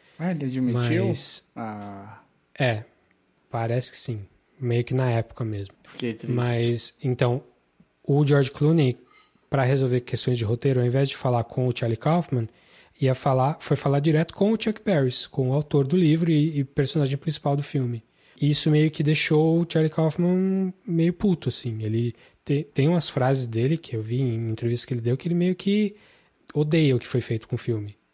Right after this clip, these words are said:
Speaker 2: E não respeita o George Clooney como diretor. Então achei meio pesado, assim. Falei, "Nossa, o cara falou isso mesmo?" Mas parece que foi isso mesmo. Tá a citação na,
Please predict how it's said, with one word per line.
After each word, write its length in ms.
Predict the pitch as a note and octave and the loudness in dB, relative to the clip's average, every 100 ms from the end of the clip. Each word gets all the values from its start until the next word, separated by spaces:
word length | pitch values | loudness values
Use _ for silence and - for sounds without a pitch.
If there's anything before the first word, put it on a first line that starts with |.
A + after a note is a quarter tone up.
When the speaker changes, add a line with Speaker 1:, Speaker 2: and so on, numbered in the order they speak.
| - | -4
Speaker 2:
E 200 | B2 A#2 | 0 0
não 680 | A#2 A#2 C#3+ E3+ F3 D#3+ C3+ | 0 2 2 2 0 0 0
respeita 500 | A2 C#3 - C3 C#3+ | 0 -2 0 0 2
o 20 | |
George 200 | C3+ C#3 | 0 0
Clooney 280 | - C3+ C3 | 0 0 0
como 180 | C#3 C3+ | 0 2
diretor. 500 | C3 C#3+ - G#2+ - _ | 2 0 -2 -6 -8 _
Então 120 | - | -4
achei 180 | C#3 - | -2 2
meio 140 | E3+ F3 | 2 2
pesado, 500 | G3 F#3 D3+ C3 A#2+ | 0 2 2 2 -2
assim. 240 | - B2 | -4 -6
Falei, 220 | - A#2 | -6 -4
"Nossa, 200 | C#3 D3 | -4 -4
o 40 | - | -8
cara 180 | A#2+ | -10
falou 240 | A2 C3 B2+ | -6 -2 -2
isso 180 | C3+ C3+ | -2 -2
mesmo?" 380 | C#3 D#3 C3 A#2 | -2 -2 -4 -6
Mas 240 | B2 B2 B2+ | -6 -6 -6
parece 340 | - C#3+ D3 | -4 -4 -4
que 60 | - | -8
foi 180 | - | -4
isso 180 | G3 - | -2 0
mesmo. 260 | G#3 D3 C3 | 0 0 0
Tá 100 | B2+ | -2
a 40 | |
citação 460 | A#2 C#3+ - C#3+ C#3 | -2 -2 0 2 2
na, 260 | C3 B2 | 2 0